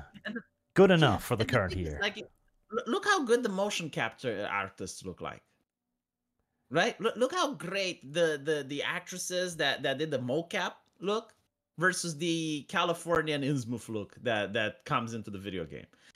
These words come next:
Speaker 1: It's like, you know, look at Mary Jane. Look at Mary Jane. Look at the fucking model. Holy shit.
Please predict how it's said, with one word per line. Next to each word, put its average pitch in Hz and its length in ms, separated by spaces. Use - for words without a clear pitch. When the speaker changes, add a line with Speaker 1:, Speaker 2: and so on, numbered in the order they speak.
Speaker 1:
It's - 220
like, - 400
you 440 120
know, 339 100
look 349 180
at 392 200
Mary 392 140
Jane. 311 300
Look 381 160
at 403 120
Mary 311 280
Jane. 226 180
Look 233 140
at 294 100
the 294 60
fucking 269 400
model. 220 240
Holy 214 320
shit. 120 360